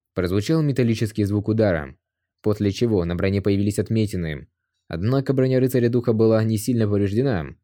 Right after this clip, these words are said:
что показывало его превосходную защиту. Успешно атаковав по рыцарю духа, Хуракан пронесся мимо него и обернулся. Свист! Рыцарь духа тоже повернулся к Хуракану лицом. «Хо!»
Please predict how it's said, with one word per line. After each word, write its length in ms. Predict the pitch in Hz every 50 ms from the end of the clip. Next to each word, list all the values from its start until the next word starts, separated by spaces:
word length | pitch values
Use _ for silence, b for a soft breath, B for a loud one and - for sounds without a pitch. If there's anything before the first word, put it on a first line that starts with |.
| _ _ _
что 220 | _ - - 113
показывало 560 | 92 - 98 - 127 120 110 98 95 85 82 82
его 120 | 87 92
превосходную 540 | 90 104 101 101 104 - 120 110 110 113 110
защиту. 640 | 104 110 107 - - 127 98 101 85 78 76 73 - _ _ _ _ _ _ _ _ _ _ _ _ _ _
Успешно 460 | - 113 - - 165 170 - 165 156
атаковав 420 | 143 - 135 - 127 120 117 110 -
по 100 | 113 107
рыцарю 300 | 104 104 - 98 90 90
духа, 500 | 92 104 92 - - 90 78 76 69 - - _ _ _ _ _
Хуракан 400 | 107 107 107 107 - 175 170 165
пронесся 420 | - 160 151 151 147 143 - 135
мимо 240 | 120 110 107 107 107
него 220 | 107 110 110 117
и 40 | 113
обернулся. 800 | 113 110 113 110 110 110 107 98 90 - - 80 73 69 65 - _ _ _ _ _ _ _ _ _
Свист! 480 | - - 143 117 82 - - - - _ _ _ _ _ _ _ _ _ _ _ _
Рыцарь 340 | - 92 95 92 - 101 98
духа 280 | 98 120 123 - 95 82
тоже 200 | - 107 113 117
повернулся 480 | 127 120 113 110 120 120 110 - 113
к 60 | - -
Хуракану 380 | 113 107 104 104 110 107 107
лицом. 540 | 104 107 107 - - 92 82 73 71 64 - _ _ _ _ _ _ _ _ _ _ _ _ _
«Хо!» 480 | _ - - 185 180 147 120 104 85